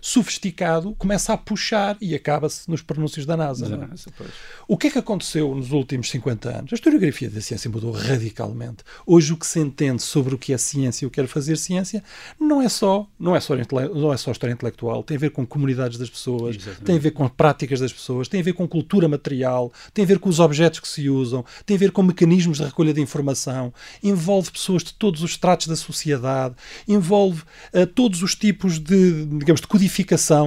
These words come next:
Speaker 1: São, são objetos que são mapas, outros são livros. Não tem a ver só com ideias, hein? Tem a ver com... a complexidade hoje é
Speaker 2: Exatamente.
Speaker 1: enorme. E foi esta mudança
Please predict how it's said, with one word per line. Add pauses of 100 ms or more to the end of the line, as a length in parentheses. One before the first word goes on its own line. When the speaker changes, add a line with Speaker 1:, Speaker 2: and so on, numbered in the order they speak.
(240)
Speaker 1:
São,
são
objetos
que
são
mapas, (160)
outros
são
livros. (240)
Não
tem
a
ver
só
com
ideias,
hein?
Tem
a
ver
com...
a
complexidade
hoje
é
Speaker 2:
Exatamente.
Speaker 1:
enorme. (260)
E
foi
esta
mudança